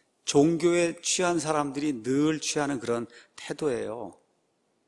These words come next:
근데 성경은 뭐라 그래요? 오늘 아침에 읽은 것처럼 너희가, 예, 믿음을 통해, 그렇죠? 은혜로 구원을 받았나니, 그렇죠? 그것이 너희 자신에게서 한 것이 하나님의 선물이다.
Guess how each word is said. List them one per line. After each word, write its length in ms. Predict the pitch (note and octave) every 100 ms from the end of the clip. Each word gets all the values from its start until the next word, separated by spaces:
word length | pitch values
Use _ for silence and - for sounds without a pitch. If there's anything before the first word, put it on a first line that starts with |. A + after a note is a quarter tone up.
| _ -
근데 120 | C#3+
성경은 400 | D#3+ D3 E3+ F3
뭐라 280 | C#3+ C#3+ C#3
그래요? 360 | A#2+ A2 F#2+
오늘 400 | C#3 C3+ B2+ G#2+ -
아침에 360 | A#2 B2 C#3 A#2+
읽은 200 | A#2 A#2+
것처럼 360 | G#2+ A#2+ A#2
너희가, 420 | A#2 C3 C3+ A#2+ - - - - -
예, 220 | A#2+ G2+ - _ _ _
믿음을 400 | C3 D#3 F#3 F3
통해, 360 | - D3+ C3 G2+
그렇죠? 400 | C3+ B2+ F3+ - -
은혜로 440 | G3 A3 G#3+ F#3+
구원을 280 | C#3+ D#3 D3+
받았나니, 800 | C3 A#2+ A#2 A2 G#2+ C3+ A2 - _ _
그렇죠? 240 | - B2+ F3
그것이 380 | - D#3 C3+ B2+
너희 200 | D3 D#3+
자신에게서 640 | - C#3 E3 D#3+ D3+ D#3+
한 100 | D3
것이 200 | C#3+ D#3
하나님의 600 | D3 D3+ D3 C3+ D3 D3+ - - _
선물이다. 800 | - A#2 A2+ A2+ G#2 G2 G2+